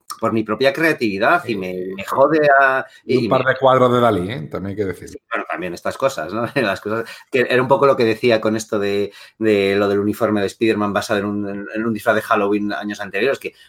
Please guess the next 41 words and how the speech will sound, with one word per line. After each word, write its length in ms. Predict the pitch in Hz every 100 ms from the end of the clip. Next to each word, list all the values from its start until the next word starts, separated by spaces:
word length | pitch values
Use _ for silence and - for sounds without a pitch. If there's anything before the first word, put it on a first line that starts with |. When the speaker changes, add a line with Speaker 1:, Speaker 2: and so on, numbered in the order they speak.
| _
Speaker 1:
bueno, 160 | 107 98
sí, 140 | 117
sí, 140 | 139 139
el 120 | 101
tío 140 | 95
era 120 | 92
muy 180 | 92 104
íntegro 640 | 139 156 165 156 175 180 151
y 80 |
tal, 220 | - 123 160
pero 460 | 123 92 85 80 -
también 240 | 85 101
con 80 | 110
matices, 600 | 104 90 170 - 87 80
¿no? 180 | 117 - _ - _
Pero 200 | 127 110
efectivamente 500 | 113 95 120 123 -
le 80 | -
fastidiaba 400 | 117 101 92 104
un 60 |
montón 340 | 110 110 117 131
que, 460 | 131 107 92 90
que 140 | 101 95
se 160 | - -
pusiese 380 | 92 104 -
en 100 | 107 107
duda 200 | 113 104
su, 240 | - 90
su 140 | 87 104
propia 300 | 120 117 117
creatividad 760 | 113 113 110 113 110 117 139 156
y 160 | - 85
por, 200 | 92 92 -
además 240 | 90 104
por 140 | -
algo 120 | 98 110
tan 140 | 98
sórdido 400 | - 104 110 117
para 180 | 104 98
él 100 | 104
como, 360 | 113 95 85